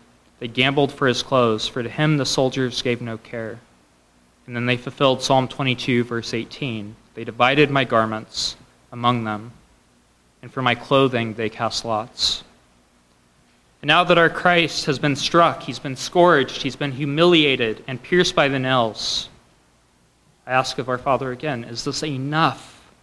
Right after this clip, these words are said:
suffering for my Lord to save us from our sins?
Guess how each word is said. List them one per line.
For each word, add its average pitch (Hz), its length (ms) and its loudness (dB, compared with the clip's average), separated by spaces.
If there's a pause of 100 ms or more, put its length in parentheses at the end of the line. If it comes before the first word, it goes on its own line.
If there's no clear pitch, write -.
(140)
suffering 127 680 0
for - 140 -16
my 127 140 -4
Lord 135 300 -4
to 123 60 -12
save 123 240 -8
us 117 120 -10
from 117 180 -16
our 110 100 -12
sins? 120 600 -14